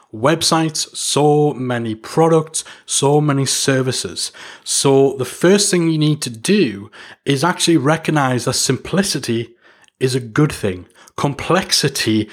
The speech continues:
is usually not a positive element when it comes to your membership, particularly if your audience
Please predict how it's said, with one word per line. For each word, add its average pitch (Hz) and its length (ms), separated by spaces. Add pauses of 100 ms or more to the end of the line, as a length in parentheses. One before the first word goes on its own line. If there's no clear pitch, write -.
(160)
is 117 320
usually 131 720 (240)
not 123 520 (200)
a 135 80
positive 123 560 (140)
element 123 480 (300)
when 117 120
it 117 100
comes 123 260
to 120 80
your 104 120
membership, 147 520 (240)
particularly 156 920
if 151 240
your 170 180
audience 147 640